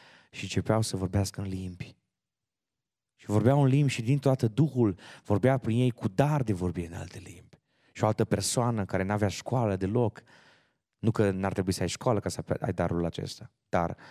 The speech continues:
nu depinde de școala ta darul ăsta. O altă persoană care nu s-a văzut cu persoana aceea, cu acel frate, a primit tălmăcirea.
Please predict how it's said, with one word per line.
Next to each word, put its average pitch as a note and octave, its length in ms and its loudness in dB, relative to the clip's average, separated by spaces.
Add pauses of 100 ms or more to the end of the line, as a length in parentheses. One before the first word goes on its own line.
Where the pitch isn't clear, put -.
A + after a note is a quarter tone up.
nu A2 120 -4
depinde G2+ 380 0
de E2 80 -10
școala - 280 -6
ta - 140 -10
darul - 240 -8
ăsta. - 220 -16 (420)
O - 60 -20
altă F#2+ 180 -4
persoană A#2 460 0
care G2+ 180 2
nu G2+ 200 2
s-a C#3+ 160 0
văzut A#2+ 300 0
cu - 100 -10
persoana G#2+ 440 -2
aceea, F#2+ 280 -2
cu F#2 80 -4
acel F#2+ 200 -4
frate, G2 440 -4 (560)
a - 80 -8
primit G#2 320 -2
tălmăcirea. F#2 880 -4